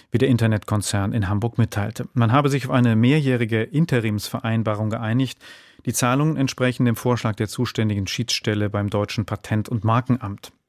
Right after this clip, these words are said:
Laut Corinth Media ende mit der Vereinbarung eine langjährige Phase, in der Google Presseinhalte rechtswidrig genutzt habe, ohne dafür zu zahlen.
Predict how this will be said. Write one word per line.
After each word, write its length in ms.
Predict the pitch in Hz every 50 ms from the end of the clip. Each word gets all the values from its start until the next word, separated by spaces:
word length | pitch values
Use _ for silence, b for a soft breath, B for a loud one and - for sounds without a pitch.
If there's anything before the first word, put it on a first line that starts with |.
| B B B B B B B B B B
Laut 400 | 123 123 131 - - - - -
Corinth 380 | - 120 110 131 143 151 - -
Media 340 | 123 123 131 139 165 160 151
ende 260 | 131 135 135 139 135
mit 140 | 123 127 -
der 60 | 123
Vereinbarung 600 | - - 131 123 120 120 127 120 120 113 110 113 120
eine 160 | 120 113 107
langjährige 520 | 101 104 110 120 117 113 110 107 104 107
Phase, 360 | - - 110 107 120 123 127 131
in 140 | 131 120
der 160 | 110 113 110 107
Google 260 | 123 131 127 131 120
Presseinhalte 800 | - - 131 135 - 143 135 127 113 104 113 117 - 113 107
rechtswidrig 640 | 113 123 117 - - - 123 113 - 113 110 101 -
genutzt 400 | - 113 113 127 127 - - -
habe, 240 | 127 123 117 131 139
ohne 240 | 139 123 123 120 107
dafür 440 | - 117 110 113 - - 120 117 113
zu 140 | - 131
zahlen. 460 | 117 - - 147 151 143 120 104 101